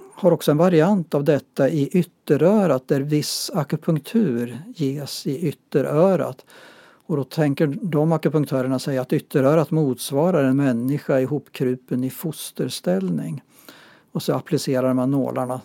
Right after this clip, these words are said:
där man tycker då det motsvarar människans olika organ. Ehm, och ytterligare en variant slutligen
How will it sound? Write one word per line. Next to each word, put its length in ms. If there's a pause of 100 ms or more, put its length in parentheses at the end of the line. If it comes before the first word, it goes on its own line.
där 200
man 120
tycker 320
då 140
det 80
motsvarar 600 (960)
människans 960
olika 480
organ. 580 (1300)
Ehm, 420 (920)
och 120
ytterligare 320
en 60
variant 440
slutligen 560